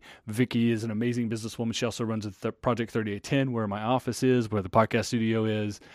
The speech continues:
um, and has a lot of other irons in the fire, if you will, business-wise. Uh, so she knows exactly what she's talking about when it comes to business. Recently had a coffee conversation with her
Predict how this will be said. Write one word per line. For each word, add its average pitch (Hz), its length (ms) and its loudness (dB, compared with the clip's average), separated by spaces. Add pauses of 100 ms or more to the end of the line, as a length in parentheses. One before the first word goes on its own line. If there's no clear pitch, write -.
(280)
um, 110 400 4
and 123 220 4
has 117 160 -2
a 117 80 0
lot 107 320 0
of 120 180 -2
other 117 500 0 (300)
irons 127 460 2
in 123 120 4
the 107 60 -2
fire, 127 440 6
if 117 120 0
you 120 140 4
will, 113 360 6
business-wise. 110 1080 4 (300)
Uh, 113 300 4
so - 160 -2
she 117 180 0
knows 113 300 2
exactly 123 480 0
what 127 100 2
she's - 180 -6
talking 139 340 2
about 110 200 2
when 107 80 -8
it 107 60 -8
comes - 200 -2
to 117 100 -4
business. 127 480 2 (280)
Recently 131 340 4
had 123 140 2
a 104 60 -6
coffee 131 680 4 (220)
conversation 131 540 4
with 123 140 2
her 127 380 4